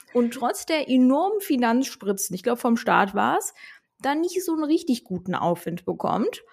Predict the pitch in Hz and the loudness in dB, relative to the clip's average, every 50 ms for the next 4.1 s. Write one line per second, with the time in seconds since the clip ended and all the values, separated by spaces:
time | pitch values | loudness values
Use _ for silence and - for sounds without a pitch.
0 | _ _ _ _ - - _ 233 247 247 240 - 247 247 - 254 277 - - - | _ _ _ _ -20 -4 _ 4 6 6 6 4 2 2 0 -2 -2 -2 -4 -4
1 | - 226 247 277 302 320 302 - - 254 220 - - 185 208 240 254 - - 277 | 4 6 6 6 6 4 0 0 0 0 2 4 4 4 4 4 2 2 0 0
2 | 269 262 247 - - 185 202 208 214 208 208 - - - 202 214 214 208 208 - | 0 0 -2 -2 0 2 2 2 2 0 -4 -8 -6 -4 -2 0 0 0 -2 0
3 | 180 175 196 185 170 165 - 170 156 - - - 214 196 180 185 202 196 190 202 | 2 2 2 2 2 -2 -2 -4 -4 -4 -2 -2 0 4 6 6 6 6 6 6
4 | 269 | 4